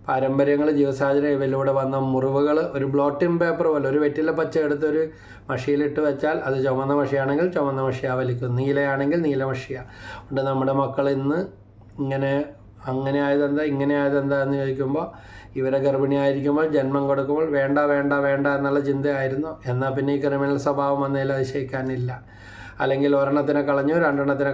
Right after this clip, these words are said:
കളഞ്ഞു, ഈ അടുത്ത നാളിൽ ഒരു കൊച്ചിനെയും കൊണ്ട് ജീവിക്കാൻ പറ്റാതെ ഓടി നടക്കുന്ന കണ്ടു. അപ്പോൾ രണ്ട് കുഞ്ഞിനെ കൊണ്ടുപോയി അബോർഷനാക്കി കളഞ്ഞതാണ്. "എന്നെ വേണ്ടെങ്കിൽ നിങ്ങൾക്ക് ഇതിനെ വേണ്ട" എന്ന് പറഞ്ഞതുപോലെ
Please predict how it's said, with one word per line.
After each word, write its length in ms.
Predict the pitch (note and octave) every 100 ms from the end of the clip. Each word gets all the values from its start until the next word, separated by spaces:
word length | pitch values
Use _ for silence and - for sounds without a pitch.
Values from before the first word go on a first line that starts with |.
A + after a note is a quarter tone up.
| C#3
കളഞ്ഞു, 320 | C#3 C#3+ F3+ - - - - - - - - - - -
ഈ 60 | C#3
അടുത്ത 260 | C#3 C3 C#3
നാളിൽ 360 | C#3 C3+ C3+ D3+ F#3 - - - - - - - -
ഒരു 140 | D3 C#3+
കൊച്ചിനെയും 460 | D3 C#3 C#3+ C#3+ C#3+
കൊണ്ട് 240 | C3+ D3 F#3+ -
ജീവിക്കാൻ 380 | C#3+ C#3+ C#3 C#3
പറ്റാതെ 320 | C#3+ C3+ C#3 C#3
ഓടി 240 | C3+ C3+
നടക്കുന്ന 380 | C#3 C3 C3+ B2+
കണ്ടു. 260 | C3 B2+ D3+ - -
അപ്പോൾ 160 | C#3
രണ്ട് 340 | C3+ C3+ D3+ F#3
കുഞ്ഞിനെ 380 | F#3 E3 E3 D#3+ -
കൊണ്ടുപോയി 260 | D3 C#3+ C3+
അബോർഷനാക്കി 560 | C3+ B2+ - C3 B2 C3 B2+
കളഞ്ഞതാണ്. 500 | B2 B2 A#2+ A#2 - - - - - - - - - - - -
"എന്നെ 240 | B2+ D3
വേണ്ടെങ്കിൽ 420 | F3 F3 E3+ F3+ F3+
നിങ്ങൾക്ക് 360 | E3+ E3 E3
ഇതിനെ 280 | F#3 D#3+ E3+
വേണ്ട" 320 | E3 D3 D3
എന്ന് 320 | D3 C#3 C#3+
പറഞ്ഞതുപോലെ 760 | D3+ C#3+ C#3+ C#3 C#3+ C#3 C3+ D3+